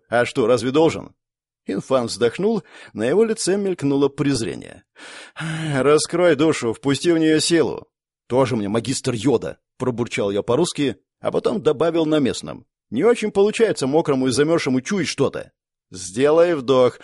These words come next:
впусти силу», повторил божок. Я вытер ладонью мокрое лицо и закрыл глаза. Магодетектор, на счастье сделанный герметичным и потому не намокший при переправе,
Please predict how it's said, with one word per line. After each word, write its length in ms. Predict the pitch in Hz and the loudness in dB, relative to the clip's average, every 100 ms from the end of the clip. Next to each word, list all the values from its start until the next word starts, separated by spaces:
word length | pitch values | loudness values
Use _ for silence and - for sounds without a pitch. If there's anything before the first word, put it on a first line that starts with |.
| - | -20
впусти 560 | - 147 139 - 165 | -10 -4 -2 -2 -6
силу», 540 | 156 143 135 123 104 _ _ _ | -2 2 2 2 0 _ _ _
повторил 500 | 135 123 123 107 104 | -6 -2 0 0 -2
божок. 460 | 98 117 95 - _ _ _ _ _ _ - | 0 -2 -2 -14 _ _ _ _ _ _ -10
Я 360 | 110 175 226 196 | -2 2 2 2
вытер 340 | 196 - 165 | -2 -2 0
ладонью 540 | 156 147 139 143 131 | 2 2 2 2 2
мокрое 400 | 120 117 - 104 | 2 0 0 -2
лицо 500 | 101 104 - 131 139 - | -2 -4 -2 0 0 -2
и 120 | - 156 | -4 -2
закрыл 400 | 135 135 113 101 | 0 0 -2 -2
глаза. 520 | 101 101 - 57 - _ _ - | 0 -2 -4 -10 -14 _ _ -8
Магодетектор, 840 | - 92 175 165 175 185 - 120 | -4 -2 0 -2 -2 -4 -2 -4
на 140 | 117 120 | -2 -2
счастье 400 | 139 135 - 123 | -2 -2 -2 -8
сделанный 420 | 95 127 123 120 | -2 -2 0 -2
герметичным 680 | 104 120 123 170 165 117 98 | -4 -4 -4 -6 -8 -8 -6
и 40 | |
потому 260 | 95 123 117 | -6 -4 -2
не 120 | 120 | -2
намокший 400 | 127 123 120 117 | -2 -2 -2 -6
при 160 | - 117 | -6 -6
переправе, 640 | 120 117 170 185 170 - | -4 -4 0 2 2 0